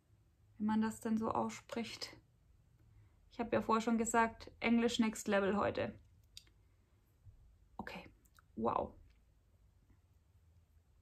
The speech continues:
Super pigmentiert. <laughs> Ich hätte damit eigentlich schon rechnen müssen, nachdem der Rotton auch so toll pigmentiert war.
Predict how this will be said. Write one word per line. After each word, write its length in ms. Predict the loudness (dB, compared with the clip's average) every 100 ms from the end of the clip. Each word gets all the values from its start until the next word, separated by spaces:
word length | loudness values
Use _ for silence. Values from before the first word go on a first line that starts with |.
| -20 -20 -20 _ _ -20 -20 -18
Super 680 | -6 6 12 12 12 12 12
pigmentiert. 1000 | 12 8 8 8 8 10 10 10 6 -10 -16 -20 -20 -20 -20 -20 -20 2
<laughs> 360 | 6 6 2 -6 -18 -4 -2 -2 -10 -18 -18 -20 -20 -20 -20 -20 -20 -20 -20 -6 6
Ich 40 |
hätte 200 | 10 12
damit 400 | 12 12 12 10
eigentlich 220 | 10 10
schon 120 | 8
rechnen 320 | 8 8 10 8
müssen, 220 | 8 6
nachdem 320 | 8 8 8
der 140 | 8
Rotton 420 | 10 8 8 4 4
auch 160 | 4
so 120 | 2
toll 200 | 0 2
pigmentiert 600 | 2 0 2 2 2 0 2
war. 280 | 0 -2